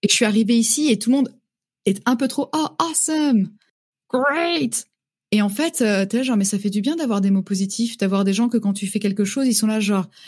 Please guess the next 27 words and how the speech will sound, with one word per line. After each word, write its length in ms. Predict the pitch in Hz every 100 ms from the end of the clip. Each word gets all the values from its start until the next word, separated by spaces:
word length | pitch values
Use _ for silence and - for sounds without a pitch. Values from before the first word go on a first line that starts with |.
| - -
c'est 260 | - - 269
génial, 500 | 269 294 294 311 269
j'espère 300 | 269 - 277
que 60 |
ça 120 | 269
va 120 | 247 240
marcher 340 | 277 262 285
pour 160 | 254 -
toi 240 | 302 294
parce 200 | 247 233
que 100 | 247
c'est 160 | 226 254
trop 200 | - 269
cool 280 | - 302 269
et 80 |
que 100 | 240 240
t'es 180 | 226 233
une 100 | 233
personne 340 | 240 233 262
que 100 | 247
j'aime 220 | 262 269 254
beaucoup. 340 | 269 311 302
T'es 140 | 247
genre, 240 | 214 208 190 - - _ _
oh, 140 | 202
waouh, 500 | 220 156 208 247 156 139 _ _ _ _
quoi ? 240 | - 233